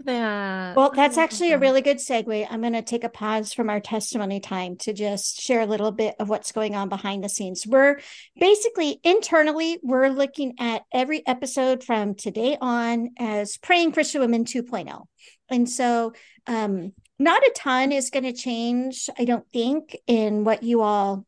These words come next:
Speaker 2: hear. This is mostly just behind the scenes. It's us being, becoming more deliberate about what we're doing.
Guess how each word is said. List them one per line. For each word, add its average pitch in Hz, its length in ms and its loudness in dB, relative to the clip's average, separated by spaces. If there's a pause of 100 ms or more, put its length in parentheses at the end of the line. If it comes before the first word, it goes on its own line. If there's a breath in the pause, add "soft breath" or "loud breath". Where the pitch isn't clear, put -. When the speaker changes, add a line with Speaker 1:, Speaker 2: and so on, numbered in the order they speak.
Speaker 2:
hear. 349 380 2
This 269 180 -4
is 254 140 -4
mostly 247 440 0
just 240 240 -4
behind 214 380 -4
the 233 60 -2
scenes. 247 320 0
It's 247 160 0
us 254 180 0
being, 277 480 0 (320 loud breath)
becoming 339 460 4
more 262 160 4
deliberate 247 520 0 (460)
about 240 360 -2
what 226 140 -6
we're 220 120 0
doing. 226 420 2